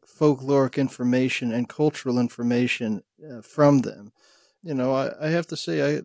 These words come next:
I have to tip my hat to him for going out to the neighborhoods and taking the time to find the music from the people.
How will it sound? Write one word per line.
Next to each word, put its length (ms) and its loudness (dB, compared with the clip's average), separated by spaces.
I 100 -6
have 200 -4
to 100 -20
tip 240 -6
my 180 4
hat 300 2
to 140 2
him 160 2
for 380 0
going 320 4
out 200 4
to 100 -6
the 100 2
neighborhoods 800 2
and 180 0
taking 340 4
the 80 2
time 400 2
to 280 -4
find 520 0
the 60 0
music 500 -2
from 300 0
the 80 -2
people. 560 -8